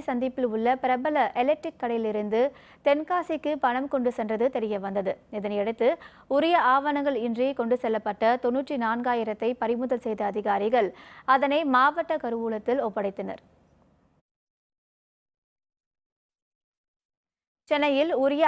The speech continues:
ஆவணங்கள் இல்லாமல் எடுத்து செல்லப்பட்ட நாற்பத்தி ஏழு கோடி ரூபாய் மதிப்புள்ள தங்கம் பறிமுதல் செய்யப்பட்டதாக சென்னை மாவட்ட ஆட்சியரும்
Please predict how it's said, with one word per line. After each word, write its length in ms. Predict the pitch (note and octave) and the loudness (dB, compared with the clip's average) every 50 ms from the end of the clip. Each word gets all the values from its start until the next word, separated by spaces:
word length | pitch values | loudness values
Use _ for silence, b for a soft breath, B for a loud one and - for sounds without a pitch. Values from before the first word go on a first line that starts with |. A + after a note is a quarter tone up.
| - A#3+ A#3+ | 4 4 4
ஆவணங்கள் 460 | B3 B3+ C4 C4 C4+ C4 B3+ C4 A#3+ G#3+ A3+ | 4 4 2 0 0 0 0 0 0 0 0
இல்லாமல் 420 | A3 A3 G#3+ A3 A3+ B3 C4+ C4 A3+ | 2 2 2 2 0 0 0 0 0
எடுத்து 200 | A3 A#3+ C4 B3 - | 0 -2 -4 -4 -4
செல்லப்பட்ட 440 | A#3 A3 G#3+ G3+ G#3+ G#3 - A#3+ B3 A#3 | -2 -2 -2 -2 -4 -2 0 0 0 0
நாற்பத்தி 400 | A3 A3+ A#3+ - D4 C#4 D4 C#4 A3+ A3+ A#3 | 0 -2 -2 -4 -6 -6 -4 -4 0 0 0
ஏழு 160 | B3+ C4+ D4 | 0 0 -2
கோடி 260 | - - B3+ B3 B3 A#3 | 0 0 0 2 2 0
ரூபாய் 340 | A#3 A3+ G#3 A#3 A#3 A3 G#3+ | 0 0 0 0 -2 -2 -4
மதிப்புள்ள 440 | G#3 G3+ G#3+ - A3+ A3+ A3 G#3+ G3+ - G#3+ | -6 -6 -6 -4 -2 -2 0 0 -2 -2 -4
தங்கம் 340 | G#3 G#3+ A3 A#3 A3 G#3 - | -4 -2 -2 -2 -2 0 0
பறிமுதல் 420 | A3+ B3 C4+ C#4 D#4 D4 C#4 C4 - | 0 0 0 -2 -2 -2 -4 -4 -4
செய்யப்பட்டதாக 760 | A3+ G#3 G3+ G3+ G3+ F#3+ - G3 G3 G3 F#3+ F3+ - G3+ A#3+ D4 B B B B B B B B | -4 -4 -4 -4 -4 -6 -6 -4 -2 -2 -2 0 2 2 2 2 B B B B B B B B
சென்னை 280 | - D#4 D4 D#4 D4+ | 0 2 4 4 4
மாவட்ட 360 | C#4 C#4+ C#4 C#4+ C#4 D4+ C4 A3+ G#3 A3+ A3+ | 4 4 4 4 2 2 0 2 2 2 0
ஆட்சியரும் 500 | A3+ - - B3+ A3+ A3 A3 A#3+ B3+ | 0 -2 -2 0 0 2 2 0 0